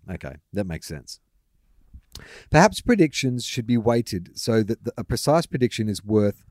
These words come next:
more towards a winning range than a prediction. So hang on, let me read it again. Perhaps predictions should be weighted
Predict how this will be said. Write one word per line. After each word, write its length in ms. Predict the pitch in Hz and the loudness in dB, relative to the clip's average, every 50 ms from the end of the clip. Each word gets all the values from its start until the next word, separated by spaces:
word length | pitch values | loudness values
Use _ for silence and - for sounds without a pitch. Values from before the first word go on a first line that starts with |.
| _ _ _ _ - | _ _ _ _ -2
more 280 | 113 123 131 143 151 156 | 4 6 8 8 8 6
towards 600 | - - 131 113 107 107 107 104 101 95 - - _ | 4 0 -2 0 2 4 4 4 2 0 -2 -10 _
a 140 | - 107 101 | -4 -2 0
winning 300 | 98 110 120 117 110 104 | 2 2 2 2 0 0
range 420 | 101 101 101 98 98 95 90 - | 0 0 0 0 -2 -2 -4 -6
than 100 | - 101 | -8 -8
a 60 | 95 87 | -8 -6
prediction. 400 | - 95 95 - - 90 76 - _ - - - _ _ | -6 -8 -8 -8 -8 -12 -12 -14 _ -20 -20 -20 _ _
So 140 | - - 113 | -12 -8 -6
hang 80 | 110 | -6
on, 60 | 101 113 | -4 -2
let 40 | 120 | 0
me 60 | 117 | 0
read 120 | 110 107 | 0 0
it 40 | 87 | -2
again. 240 | 92 - 90 80 80 | -4 -8 -8 -10 -8
Perhaps 300 | - - 123 160 202 202 - | -8 -2 0 0 0 0 -2
predictions 460 | - 233 202 185 156 - - 123 - | -2 2 4 4 4 2 -2 -6 -6
should 80 | - 123 | -2 0
be 120 | 127 117 | 0 0
weighted 600 | 113 104 107 120 127 139 - - 90 80 80 - | 2 2 2 2 2 2 0 -2 -6 -8 -8 -14